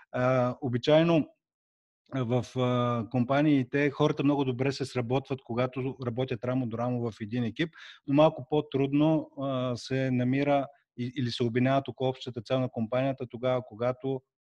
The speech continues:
са в различни звена. А, нали, по чисто практически причини понякога, а, целите и приоритетите <laughs> на отделните отдели могат да си противоречат,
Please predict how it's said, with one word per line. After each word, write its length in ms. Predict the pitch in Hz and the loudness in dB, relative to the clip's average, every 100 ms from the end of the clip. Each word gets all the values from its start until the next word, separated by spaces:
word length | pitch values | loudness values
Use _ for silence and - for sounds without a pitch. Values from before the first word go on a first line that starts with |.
| - | -8
са 80 | 123 | -6
в 160 | 117 113 | -6 -6
различни 500 | 117 117 131 127 120 | -6 -4 -4 -4 -6
звена. 380 | 107 110 110 104 _ - - _ | -4 -4 -4 -6 _ -20 -20 _
А, 380 | - 110 110 107 101 _ _ _ _ _ - - | -10 -6 -6 -8 -10 _ _ _ _ _ -20 -10
нали, 160 | 143 131 | -8 -8
по 180 | - | -10
чисто 640 | 110 135 - 135 131 123 113 | -8 -6 -6 -2 0 0 -4
практически 560 | 117 104 139 143 - 117 | -8 -8 -6 -6 -4 -6
причини 420 | 110 101 - 135 | -8 -10 -4 -4
понякога, 640 | 123 117 123 123 123 127 123 - _ _ _ - | -2 -2 -2 -4 -2 0 -2 -8 _ _ _ -10
а, 240 | 113 113 107 | -8 -8 -6
целите 440 | - 123 131 127 | -2 0 0 -2
и 100 | 123 | -4
приоритетите 760 | 117 113 107 131 131 127 131 123 - | -2 -6 -2 -4 -2 -2 0 -2 0
<laughs> 340 | 139 139 160 _ 139 | 0 0 -4 _ -2
на 100 | 127 | -2
отделните 440 | 123 135 139 139 | 2 2 2 0
отдели 260 | 120 131 131 | -2 0 2
могат 380 | 127 127 120 | 2 0 -2
да 140 | 117 120 | -4 -4
си 360 | - 113 113 | -4 -4 -4
противоречат, 760 | 113 107 113 104 107 104 147 | -6 -8 -6 -4 -4 -4 -2